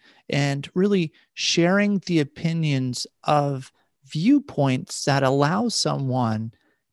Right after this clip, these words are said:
to think of the end state that actually solves the problem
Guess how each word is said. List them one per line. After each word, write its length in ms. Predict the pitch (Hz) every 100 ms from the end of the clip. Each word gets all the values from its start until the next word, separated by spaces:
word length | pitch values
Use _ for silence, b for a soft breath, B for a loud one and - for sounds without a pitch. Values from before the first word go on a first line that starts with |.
| _
to 120 | -
think 400 | 135 170 175 -
of 380 | 147 135 127 131 -
the 340 | 147 143 139 -
end 300 | 156 160 -
state 480 | - 139 139 - -
that 140 | 127
actually 480 | 135 135 - 143 120
solves 680 | - - 135 139 139 127 -
the 80 | 123
problem 680 | - 139 127 123 127 123